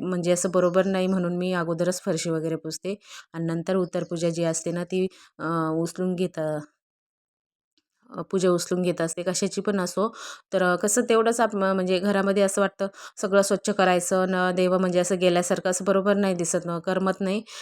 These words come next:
म्हणून, अ, लक्ष्मी म्हणजे असं म्हणतात ना, लक्ष्मी राहत नाही आणि देवाचं स्थान म्हणजे जिथं आपण पूजा मांडतो त्या ठिकाणी स्वच्छ करून घेऊ नये,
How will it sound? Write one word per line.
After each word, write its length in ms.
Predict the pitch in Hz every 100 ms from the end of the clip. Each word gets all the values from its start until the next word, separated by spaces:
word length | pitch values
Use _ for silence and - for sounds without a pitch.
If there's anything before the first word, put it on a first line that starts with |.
| -
म्हणून, 360 | 196 185 185 190
अ, 300 | 190 185 185
लक्ष्मी 680 | 190 185 - 196 185 185 185
म्हणजे 280 | 196 190 185
असं 200 | 185 190
म्हणतात 300 | 190 185 196
ना, 120 | 208
लक्ष्मी 380 | 185 175 - 175
राहत 280 | 170 160 -
नाही 200 | 165 170 170 - -
आणि 200 | 170 170
देवाचं 400 | 170 175 175 175
स्थान 360 | 180 - 175 175
म्हणजे 440 | 175 170 170 170 165
जिथं 180 | 175 180
आपण 200 | 170 180
पूजा 260 | 180 170 170
मांडतो 280 | 165 156
त्या 160 | 160 170
ठिकाणी 460 | 165 175 165 170 170
स्वच्छ 280 | 180 165
करून 320 | 160 170 175 175
घेऊ 220 | 175 170
नये, 300 | 170 165